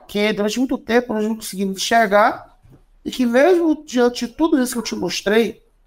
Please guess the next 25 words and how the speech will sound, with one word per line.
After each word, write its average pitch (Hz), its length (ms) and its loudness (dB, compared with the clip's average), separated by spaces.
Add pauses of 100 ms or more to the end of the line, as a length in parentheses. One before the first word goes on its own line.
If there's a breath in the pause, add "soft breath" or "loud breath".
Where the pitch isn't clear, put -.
(500)
que 175 80 2
as 180 100 4
operações 190 600 2
da 165 100 2
Polícia 170 260 -4
Federal 160 720 4 (420)
e 156 60 -4
das 160 160 2
polícias 156 260 -2
estaduais 151 680 2 (320)
destacam 196 1040 2
em 151 80 -8
seus 160 200 -2
relatórios, 151 800 4 (640)
mesmo 254 280 4
assim 240 220 4
a 254 80 6
Polícia 233 440 0
Federal 208 760 4 (280)
não 208 220 4
consegue, 208 460 4
então, 190 460 2 (340)
identificar 226 840 2
uma 214 140 2
forma 202 640 2